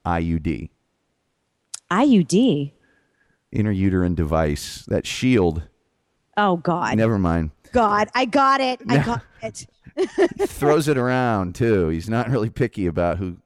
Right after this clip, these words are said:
Speaker 1: Anyway, you know, I, I, in my research, I found out something that I did not know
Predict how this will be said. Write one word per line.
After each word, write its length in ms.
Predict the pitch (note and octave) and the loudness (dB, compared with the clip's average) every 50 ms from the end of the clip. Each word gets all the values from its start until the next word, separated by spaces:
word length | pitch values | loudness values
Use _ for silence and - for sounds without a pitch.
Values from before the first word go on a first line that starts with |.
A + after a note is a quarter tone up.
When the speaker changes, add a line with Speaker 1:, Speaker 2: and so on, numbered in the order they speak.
| _ _ | _ _
Speaker 1:
Anyway, 320 | - A2+ A#2 G#2 F#2+ E2 - _ _ _ _ _ _ _ _ _ _ _ _ _ - - - - - _ - - | -4 -2 -2 -2 -2 -4 -6 _ _ _ _ _ _ _ _ _ _ _ _ _ -20 -20 -20 -20 -20 _ -20 -18
you 160 | - F3+ F3 F#3 | -10 -6 -2 0
know, 420 | F#3 D#3+ D3+ D3 C#3+ C#3+ B2 - - | 2 2 4 4 2 0 -2 -4 -6
I, 180 | - A#2 B2 - | -8 -8 -6 -6
I, 100 | - B2+ B2 | -6 -6 -4
in 180 | - D#3 F3+ | -4 -2 -2
my 140 | F#3 F#3 F#3+ | -2 -2 -2
research, 920 | F#3+ F#3 G3 F#3 C3+ - - G#2+ E2+ D#2+ F#2 - - - - - - - _ _ | -4 -4 -6 -6 -6 -6 -4 -4 -4 -4 -6 -10 -12 -18 -18 -18 -20 -20 _ _
I 140 | - G#2 A2 | -8 -8 -6
found 280 | - - A2+ A#2 A#2 | -4 -4 -4 -2 0
out 140 | A2+ A2 - | -2 -2 -4
something 360 | - - A#2+ A2+ - A#2+ A2+ | -4 -6 -6 -6 -4 -4 -4
that 120 | G#2 A#2 A2+ | -2 0 0
I 120 | G#2+ G#2+ | 0 0
did 200 | A2 - C3+ A#2+ | 0 -2 -2 -2
not 240 | E3+ E3+ G3 A#3 - | 0 -2 -2 -2 -4
know 320 | C3 G2+ D2 D#2 F2 G#2 | -4 -4 -4 -6 -8 -10